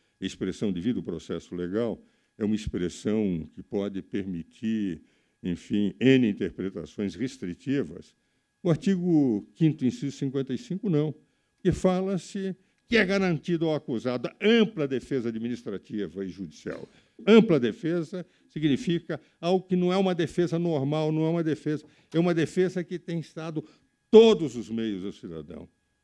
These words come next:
A ampla defesa representa o direito de efetivamente de estar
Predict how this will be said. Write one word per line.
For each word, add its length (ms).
A 80
ampla 400
defesa 540
representa 840
o 80
direito 500
de 80
efetivamente 1200
de 200
estar 560